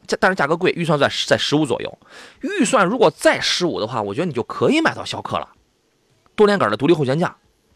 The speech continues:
两个车的后悬架也不一样，十五就已经可以买到逍客了，啊，但是价格高嘛，对吧？X R V你现在你这个，你这个优惠完，你买一个国五的很便宜，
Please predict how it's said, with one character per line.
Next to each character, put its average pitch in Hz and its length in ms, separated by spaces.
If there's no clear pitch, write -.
两 120 180
个 175 80
车 226 140
的 202 40
后 170 140
悬 165 140
架 196 160
也 101 240
不 165 120
一 170 100
样， - 120
十 - 220
五 123 180
就 123 140
已 98 100
经 127 140
可 139 120
以 131 60
买 90 140
到 82 100
逍 80 160
客 71 140
了， - 120
啊， 76 340
但 - 80
是 147 60
价 139 140
格 147 80
高 147 160
嘛， 85 200
对 110 120
吧 82 180
？X 165 240
R 170 100
V 190 140
你 156 100
现 147 160
在 131 120
你 104 120
这 123 80
个， 98 540
你 127 120
这 123 80
个 143 60
优 147 120
惠 135 120
完， 117 240
你 117 200
买 101 140
一 107 60
个 123 80
国 135 180
五 104 140
的 107 40
很 123 140
便 147 180
宜， 196 120